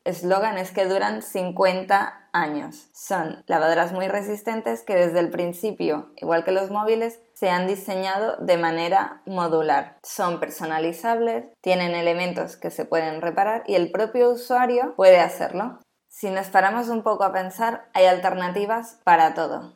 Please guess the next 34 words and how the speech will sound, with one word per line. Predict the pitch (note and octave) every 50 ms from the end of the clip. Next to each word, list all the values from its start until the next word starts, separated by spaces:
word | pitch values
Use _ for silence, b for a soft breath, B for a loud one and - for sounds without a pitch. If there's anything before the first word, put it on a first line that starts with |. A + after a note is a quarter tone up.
| _ _
Simplemente | - - - - A#3+ B3 A#3 B3+ B3 B3 A#3 A#3+ B3 B3+ B3 C4+ C4
tenemos | B3+ - F#3+ F#3 F#3 F3+ F#3 F3+
que | - F#3+ F3
ser | F3+ - E3+ D#3+
más | E3+ F3+ G3 G3+ -
conscientes | - A#3 A3+ A#3 - B3 A#3 A#3 A#3 A#3 B3 B3+ B3 -
y | - -
críticos | - A3+ A3 A#3+ A#3 B3 B3+ - C4 B3+ B3+ - -
a | - E3+
la | E3 E3 D#3+
hora | D#3 D#3+ E3 E3
de | E3 -
consumir. | E3 D#3 D#3 - - D#3 D3+ C#3+ D3 D3 - _ _ _ _ _ -
Nosotros | F#3+ F3+ F#3 F#3 F3+ F#3 B3 B3 B3 D4 D4+ C#4+ C4+
estamos | C4 B3+ - - A#3+ A#3 A#3 A#3 A3
manteniendo | A3+ G#3 G3 G3 F#3+ F3+ F3+ F3+ F3+ F3+ F3+ F3+
este | F3+ - F#3 F3+
sistema | F3+ F3 E3 - - G#3 G#3 G#3 G#3 G#3+ G#3
con | - F3 E3+
el | D#3+ D#3
consumo | - D#3+ E3+ E3+ - - A#3 A#3 A3+ A#3 A3+
desmesurado | A3 G#3 F#3+ - F#3+ F3+ F#3 F#3 - F#3+ F#3+ G3+ G#3 G#3 G#3 F#3+
que | -
hacemos | F3 F3 - F#3 F3+ F#3 F3+ -
cada | - E3+ E3+ E3 E3+ F3+
día | G3 A#3+ B3 A#3+ B3+ -
y | - G#3+ G#3+
con | A3 G#3 G3
nuestras | F#3+ F#3 F#3 F#3 F#3 F3+ F3+ F3+
acciones | F3+ F3+ F3+ - A#3 A3+ A3+ A#3 A#3
seguimos | - A3 F#3 F#3 F#3 F#3 F#3+ F#3
permitiendo | F#3 F#3+ F3+ F3 E3+ E3+ - F3 E3+ F3 F3 F3 E3+
que | - E3
prácticas | D3 - G3+ G#3+ A3 A3 - F3+ D#3+ - F3+ G3 -